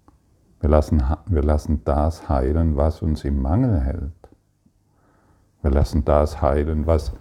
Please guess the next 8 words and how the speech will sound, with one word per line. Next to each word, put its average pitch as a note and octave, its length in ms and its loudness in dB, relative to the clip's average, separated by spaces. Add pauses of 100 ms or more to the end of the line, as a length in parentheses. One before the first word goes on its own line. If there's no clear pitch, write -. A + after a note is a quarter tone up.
(440)
uns D#2+ 500 0 (800)
einsam D#2+ 720 -2
macht. B1+ 280 -4 (4000)
Wir D#2+ 120 4
sind F#2+ 280 2
einsam, E2 760 -2 (500)
wenn D2 240 2
wir C#2+ 420 0